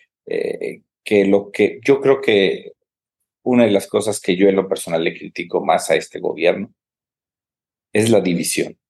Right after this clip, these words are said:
El que es un presidente que nos dividió a este país con toda la intención, del que tiene con el que no tiene, del que sabe con el que no sabe, del que puede con el que no puede. Y, y, y esta división, él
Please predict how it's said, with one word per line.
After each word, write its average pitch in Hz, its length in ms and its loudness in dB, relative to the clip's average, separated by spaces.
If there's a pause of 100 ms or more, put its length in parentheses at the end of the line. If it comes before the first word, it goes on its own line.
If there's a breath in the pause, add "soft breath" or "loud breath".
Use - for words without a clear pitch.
(1000 loud breath)
El 90 200 -2
que - 120 2
es - 80 -2
un 107 100 0
presidente 92 480 -4
que - 100 -4
nos 85 220 -2
dividió 85 460 0
a 82 60 4
este 82 220 -4
país - 560 -4 (200)
con 98 260 0
toda 101 180 4
la 101 80 0
intención, 87 640 -4 (640 loud breath)
del 85 220 -2
que 92 140 0
tiene 110 340 2
con 92 200 0
el 85 120 -4
que 82 140 -2
no 82 180 -6
tiene, 98 300 2
del 85 200 -4
que - 140 -8
sabe 90 400 2
con 80 160 -6
el 80 140 -16
que 82 100 -10
no 85 100 -8
sabe, 92 360 2
del 87 240 -8
que - 100 -14
puede 92 400 0
con 82 180 -14
el - 140 -14
que - 100 -12
no 82 200 -8
puede. 110 420 2 (480 loud breath)
Y, - 240 -2
y, 123 320 2
y 135 60 6
esta 139 260 0
división, 117 720 2
él 135 460 2